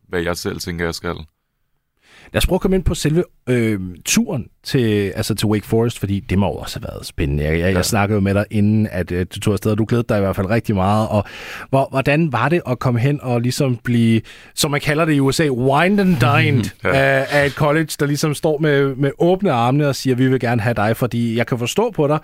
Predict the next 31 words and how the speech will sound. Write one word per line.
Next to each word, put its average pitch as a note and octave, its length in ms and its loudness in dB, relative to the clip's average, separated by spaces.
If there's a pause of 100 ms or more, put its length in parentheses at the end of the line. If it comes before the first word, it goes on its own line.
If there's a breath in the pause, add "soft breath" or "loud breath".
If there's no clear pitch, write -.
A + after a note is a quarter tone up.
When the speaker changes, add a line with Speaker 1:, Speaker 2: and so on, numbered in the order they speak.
(460 loud breath)
Speaker 2:
at B2 140 0
Wake A#2 200 0
Forest, B2+ 500 0 (320)
de G2 140 2
gik F2+ 240 -2
hårdt G#2+ 360 2
efter - 180 -8
dig. - 80 -14 (240)
Speaker 1:
Ja. F2 60 -2 (920)
Det F2+ 80 -4
var, F2 180 -2
det E2+ 120 -4
var F2 60 -2
virkelig F2+ 380 -4
fedt. F2+ 300 -6
Det F2 80 -4
var, E2+ 120 -4 (240)
<laughs> - 0 -
ja, - 420 -12
helt G#2+ 200 -2
anderledes F#2+ 380 -4
fra, F#2 120 -4
hvad F2 120 -2
man F2+ 140 -6
er F2 40 -6
vant F2+ 200 -4
til G2 100 -4
i F#2 40 -4
Danmark. F2+ 440 -4
Også F2+ 240 -6
bare, F#2 260 -4